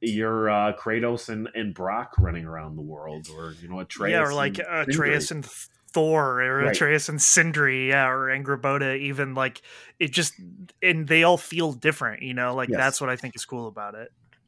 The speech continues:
Speaker 1: Uh, so I, I appreciated, and that was something that just, like, it consistently kept happening throughout the entire game. It wasn't just, like, a one-off thing.
Speaker 2: Yeah.
Speaker 1: I, I would say for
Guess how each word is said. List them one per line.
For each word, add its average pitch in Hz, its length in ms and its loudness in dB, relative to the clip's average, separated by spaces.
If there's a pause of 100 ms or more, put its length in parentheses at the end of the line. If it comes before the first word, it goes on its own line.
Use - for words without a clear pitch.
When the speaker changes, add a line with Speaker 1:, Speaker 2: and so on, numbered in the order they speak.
(100)
Speaker 1:
Uh, 80 280 -2
so 110 320 2
I, 120 380 4
I 143 100 4
appreciated, 151 760 4
and 156 240 2
that 180 120 6
was 226 140 2
something 156 300 0
that 123 180 0
just, 135 180 -4
like, 127 200 -2 (280)
it 147 140 -2
consistently 156 720 0
kept 123 240 -4
happening 113 420 -2
throughout 104 300 0
the 101 80 -6
entire 87 380 -4
game. 85 360 -6
It 117 140 2
wasn't 135 340 2
just, 123 160 -4
like, 110 120 -2
a 101 80 0
one-off 95 600 -4
thing. 98 420 -6 (520)
Speaker 2:
Yeah. 135 140 -2
Speaker 1:
I, 147 380 2
I - 40 6
would 240 160 2
say 156 280 6
for 120 720 2